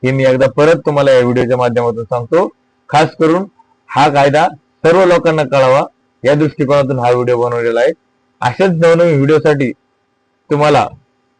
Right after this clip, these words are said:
आपल्या YouTube, YouTube चॅनलला Facebook, Facebook-वरती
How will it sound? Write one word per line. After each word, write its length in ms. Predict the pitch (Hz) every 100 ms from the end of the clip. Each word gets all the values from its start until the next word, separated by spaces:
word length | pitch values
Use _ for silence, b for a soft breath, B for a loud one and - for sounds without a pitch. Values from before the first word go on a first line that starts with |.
| _
आपल्या 420 | - 135 151 165 - - _ _ _ _ -
YouTube, 260 | 135 139 147 131 120 127
YouTube 240 | 135 156
चॅनलला 460 | 139 165 170 165 110 _ _ _ _ _ -
Facebook, 340 | 135 139 160 165 - _ -
Facebook-वरती 600 | 135 147 165 180 160